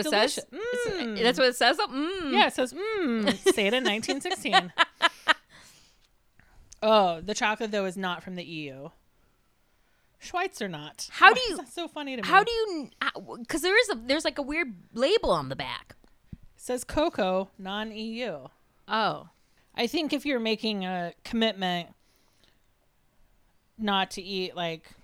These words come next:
Speaker 2: slave chocolate, there's, like, "Uh, maybe don't eat this one."
Speaker 1: Oh, really? You think?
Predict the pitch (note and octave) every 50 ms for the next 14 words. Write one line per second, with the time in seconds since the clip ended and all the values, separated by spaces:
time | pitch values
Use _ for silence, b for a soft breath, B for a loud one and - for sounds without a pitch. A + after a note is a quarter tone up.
0 | - - - _ _ _ _ - - - G3 F#3 F#3 F3+ - - - G3+ F#3+ F#3
1 | - - F3 D#3 D#3 F3+ F3 F3 F3+ F3 F3 E3 D#3+ D#3+ - - - A#3 B3 B3
2 | A#3+ A#3 A#3+ A#3+ A#3 A#3+ A#3 A#3+ A#3 A3+ A3 G#3+ G3+ F#3+ F3+ G3 F#3 - - D#3+
3 | C3+ C3+ D3 D#3+ - - - - - - - - A3+ A#3+ B3+ A3 G#3 G#3 G#3+ B3
4 | D4+ G4+ C5 A4+ D#4+ D4+ - C4 B3+ D4+ A#4+ C#5 - - -